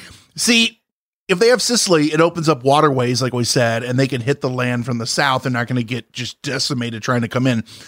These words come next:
But like we said, the Germans knew that, and they're ready on Sicily and all around there. So what they need is a diversion.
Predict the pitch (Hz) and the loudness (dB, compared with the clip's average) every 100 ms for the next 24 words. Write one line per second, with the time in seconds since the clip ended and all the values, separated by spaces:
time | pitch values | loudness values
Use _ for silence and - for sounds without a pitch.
0 | - - - 180 202 190 180 208 170 135 | -20 -20 -2 2 2 2 0 0 0 0
1 | 202 233 202 160 220 208 160 160 147 151 | 0 2 -2 -2 -2 0 2 0 0 2
2 | 160 143 156 185 151 139 165 214 - 156 | 2 2 2 4 2 2 4 4 0 -4
3 | 131 143 139 131 139 160 135 139 160 147 | -2 0 -2 0 2 4 4 2 2 2
4 | 120 117 - - - - - 202 190 214 | -2 -4 -8 -20 -20 -8 0 2 2 2
5 | 226 220 208 214 233 196 156 156 135 135 | 0 0 0 2 2 2 4 2 2 0
6 | 120 131 143 139 120 120 95 101 | 2 2 4 4 2 -2 -6 -12